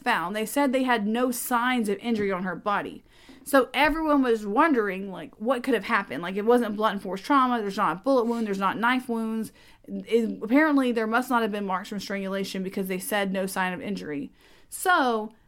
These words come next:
having this, knowing that she died from strangulation, it was a huge revelation that it wasn't just this mysterious death. It wasn't an accident. There was no, like, crazy intoxication story that ended up with her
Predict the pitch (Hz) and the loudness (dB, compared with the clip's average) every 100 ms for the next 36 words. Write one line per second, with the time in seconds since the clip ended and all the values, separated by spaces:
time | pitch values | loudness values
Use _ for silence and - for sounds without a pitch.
0 | _ _ _ - 254 285 285 262 220 262 | _ _ _ -4 2 4 4 2 2 4
1 | 240 185 - - - _ 226 226 269 277 | 4 0 -6 -12 -16 _ 0 4 4 4
2 | 247 220 240 214 196 202 196 196 190 196 | 2 0 -2 0 0 -2 -6 -6 -4 -2
3 | 240 226 196 165 - - 240 208 226 214 | -2 -4 -6 -10 -12 2 2 4 0 0
4 | 202 196 - _ _ _ _ - _ _ | -2 -4 -12 _ _ _ _ -20 _ _
5 | 247 254 262 320 262 220 185 202 214 - | -4 0 4 4 6 4 2 0 -2 -4
6 | - - 226 220 247 294 233 247 240 226 | -12 0 2 4 4 4 2 0 0 -6
7 | 220 202 233 208 196 190 196 165 - 208 | -6 -2 -2 0 -2 0 0 0 -2 2
8 | 240 247 233 220 214 - 202 196 - - | 2 2 2 4 4 0 -8 -6 -8 -14
9 | - _ - 226 220 240 240 226 208 196 | -20 _ 4 6 6 6 6 6 4 0
10 | - _ _ - 247 240 233 233 226 220 | -4 _ _ -6 2 4 4 2 0 -2
11 | - 202 226 220 214 - 226 208 214 190 | -4 -4 -2 0 0 2 0 0 -6 -2
12 | 233 202 202 196 202 214 202 196 190 - | -2 0 0 0 0 0 0 0 -2 -6
13 | - _ 220 196 208 196 190 | -20 _ -8 -4 -2 -2 -4